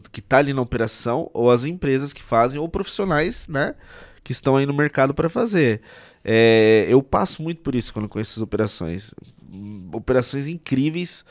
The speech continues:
com ferramentas incríveis, né? E aí você se depara, às vezes, ali com a empresa, com uma baita ferramenta,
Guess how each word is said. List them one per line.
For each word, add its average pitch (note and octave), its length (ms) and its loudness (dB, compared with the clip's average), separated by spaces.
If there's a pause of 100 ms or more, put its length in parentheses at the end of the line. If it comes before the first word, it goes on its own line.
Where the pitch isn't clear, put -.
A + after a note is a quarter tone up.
(320)
com D3 680 -10
ferramentas E3 800 2
incríveis, E3 680 -4 (380)
né? B2 320 0 (400)
E - 80 -2
aí A#2+ 140 4
você C3 840 0
se - 140 -4
depara, B2 380 2
às G#2 100 0
vezes, A2+ 220 0
ali A2+ 160 -2
com - 180 -8
a B2 80 0
empresa, A#2 500 0
com A#2 120 -10
uma A#2 100 -2
baita B2 320 -2
ferramenta, A#2+ 920 -4